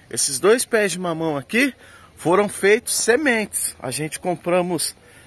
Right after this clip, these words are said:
é, o mamão, aí usou, né? A gente comeu o mamão e usou a semente pra fazer. Olha aqui os pimentões. Esses são os dois pimentões. Pessoal, as folhas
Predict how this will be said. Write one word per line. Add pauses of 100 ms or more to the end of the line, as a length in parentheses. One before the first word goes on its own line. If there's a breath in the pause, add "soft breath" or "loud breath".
(200 soft breath)
é,
o
mamão, (540 loud breath)
aí
usou,
né?
A
gente
comeu
o
mamão
e (400 loud breath)
usou
a
semente
pra
fazer.
Olha
aqui
os
pimentões. (560 soft breath)
Esses
são
os
dois
pimentões. (440 loud breath)
Pessoal, (140)
as
folhas